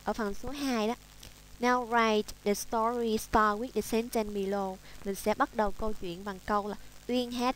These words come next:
a day to remember last week." Uyên đã có một ngày đáng nhớ vào tuần rồi. Vậy khi để viết phần này thì các em cần có một vài lưu ý sau đây. Thứ nhất là về thì. Thì đây là câu chuyện đã xảy ra rồi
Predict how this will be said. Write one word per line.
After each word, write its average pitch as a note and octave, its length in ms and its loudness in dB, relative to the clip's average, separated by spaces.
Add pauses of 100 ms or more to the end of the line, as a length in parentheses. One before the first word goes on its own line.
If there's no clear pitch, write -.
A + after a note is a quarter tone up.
(140)
a G3+ 140 6
day G3+ 300 6
to - 180 -2 (120)
remember G#3 480 -4
last A3 300 0
week." D4+ 140 -2 (680)
Uyên A#3 220 4
đã G3+ 100 0
có G#3+ 300 0
một A#3+ 220 -2
ngày F#3 180 -2
đáng G#3+ 240 -2
nhớ A#3+ 260 -2
vào A3+ 100 2
tuần G3 240 -10
rồi. F3+ 300 -6 (1200)
Vậy F#3+ 100 2
khi A#3+ 260 2
để F3 160 0
viết B3+ 260 -6
phần G3 220 -10
này F3+ 180 -2
thì F#3 160 -8
các A3 180 -8
em G#3 240 -6
cần F3+ 200 -10
có G3 160 -6
một A#3 220 -12
vài F#3 140 -8
lưu G3 140 -10
ý A3 160 -4
sau A3 200 -6
đây. G3+ 220 -6 (380)
Thứ - 160 -4
nhất D4 320 -2
là G#3 100 0
về F#3 200 -2
thì. F#3+ 340 0 (500)
Thì G3+ 140 -2
đây A#3 180 6
là G#3+ 140 4
câu A3 240 -6
chuyện F#3 280 -8
đã F3+ 120 2
xảy G#3+ 280 -2
ra A#3 200 0
rồi F#3 340 -4